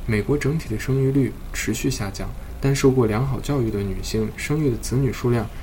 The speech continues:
在增加，而非减少。皮尤研究中心最新发布的一项报告分析了人口普查数据，着眼于过去二十年内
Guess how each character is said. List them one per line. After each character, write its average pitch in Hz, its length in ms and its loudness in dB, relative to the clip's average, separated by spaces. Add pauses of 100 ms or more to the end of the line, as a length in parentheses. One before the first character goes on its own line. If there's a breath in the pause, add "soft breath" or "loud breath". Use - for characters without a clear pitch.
在 123 140 -2
增 139 200 0
加， 143 240 0 (320 loud breath)
而 107 120 -2
非 131 180 2
减 101 240 -2
少。 - 240 -6 (1800 loud breath)
皮 - 160 0
尤 156 160 4
研 135 160 4
究 147 120 4
中 160 180 0
心 165 260 -2 (580)
最 147 180 4
新 139 300 2
发 147 180 -2
布 139 120 0
的 101 100 0
一 98 160 -2
项 123 240 0 (140)
报 113 120 2
告 110 200 0
分 135 220 0
析 135 140 0
了 110 120 2
人 104 180 0
口 110 240 -2 (260)
普 - 140 -4
查 101 220 -4
数 120 180 0
据， 104 240 -2 (400 loud breath)
着 123 140 4
眼 120 180 2
于 104 160 0
过 127 240 4
去 - 180 -4
二 135 220 -2
十 113 140 -4
年 98 260 -2
内 117 160 0